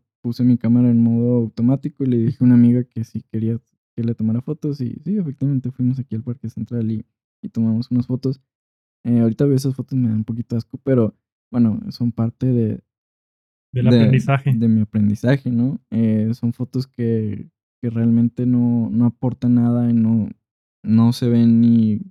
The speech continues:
Speaker 1: elaboradas en cuanto a iluminación, ni tampoco se ven elaboradas en cuanto a edición, y no tienen absolutamente nada en calidad fotográfica.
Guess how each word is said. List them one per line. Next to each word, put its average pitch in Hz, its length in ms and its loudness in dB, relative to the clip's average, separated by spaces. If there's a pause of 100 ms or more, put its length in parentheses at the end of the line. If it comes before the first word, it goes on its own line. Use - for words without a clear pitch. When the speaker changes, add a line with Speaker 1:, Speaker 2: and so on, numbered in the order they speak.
(280)
Speaker 1:
elaboradas 113 760 -2
en - 140 -8
cuanto 113 300 -4
a 107 40 -2
iluminación, 107 760 0 (520)
ni 117 140 0
tampoco 113 760 -2
se - 140 -12
ven 104 160 -2
elaboradas 107 600 -4
en 107 160 -6
cuanto 104 320 -8
a - 20 -8
edición, 127 640 -4 (120)
y 113 240 -4
no 110 160 0
tienen 127 440 2
absolutamente 123 760 0
nada 120 380 0
en 117 220 -6 (140)
calidad 110 340 -4
fotográfica. 110 600 -6